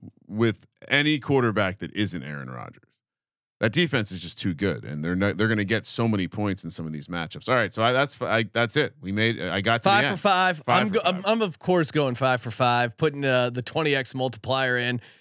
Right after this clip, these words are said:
Speaker 1: I thought about the
Speaker 2: L F G.
Speaker 1: insurance after, after,
Speaker 2: <laughs>
Speaker 1: uh, after watching you call for the Eagles to kick a field goal on fourth and one last night. I, I was like, You know what?
Speaker 2: Am I
Speaker 1: Maybe,
Speaker 2: wrong,
Speaker 1: maybe
Speaker 2: though?
Speaker 1: the corporate strategy is
Speaker 2: Am I
Speaker 1: to,
Speaker 2: r-,
Speaker 1: is
Speaker 2: am
Speaker 1: to
Speaker 2: I
Speaker 1: start
Speaker 2: wrong? They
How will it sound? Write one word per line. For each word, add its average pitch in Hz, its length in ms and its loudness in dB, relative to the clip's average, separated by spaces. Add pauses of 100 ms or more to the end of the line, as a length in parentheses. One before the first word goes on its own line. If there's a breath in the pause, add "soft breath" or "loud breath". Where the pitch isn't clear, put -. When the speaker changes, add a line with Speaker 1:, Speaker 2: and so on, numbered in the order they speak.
(220 loud breath)
Speaker 1:
I 175 100 6
thought 160 280 4
about 170 240 4
the 156 120 0
Speaker 2:
L 147 40 4
F 143 60 2
G. 170 40 4
Speaker 1:
insurance 135 420 2
after, 120 320 0
after, 139 460 2
Speaker 2:
<laughs> - 480 -18
Speaker 1:
uh, 120 120 0
after 156 320 2
watching 156 380 2
you 156 160 4
call 143 300 2
for 143 100 -2
the 131 80 0
Eagles 120 540 2
to 101 180 -2
kick 135 260 0
a 123 60 -2
field 123 380 0
goal 98 240 2
on 92 160 -2
fourth 123 340 0
and 107 160 0
one 98 320 2
last 90 320 -4
night. 87 300 -2 (360)
I, 135 240 2
I 135 120 4
was 151 120 0
like, 180 140 2
You 233 60 2
know 262 100 4
what? 208 120 4
Speaker 2:
Am 220 80 4
I - 40 6
Speaker 1:
Maybe, 208 140 4
Speaker 2:
wrong, 233 280 4
Speaker 1:
maybe - 200 6
Speaker 2:
though? 269 80 4
Speaker 1:
the 247 80 4
corporate 214 400 2
strategy 185 640 4
is 170 160 6
Speaker 2:
Am 226 100 2
I 240 120 8
Speaker 1:
to, 220 80 4
Speaker 2:
r-, - 200 -2
Speaker 1:
is 180 140 4
Speaker 2:
am 233 60 4
Speaker 1:
to 254 40 6
Speaker 2:
I 254 40 6
Speaker 1:
start 262 100 6
Speaker 2:
wrong? - 240 6
They - 40 4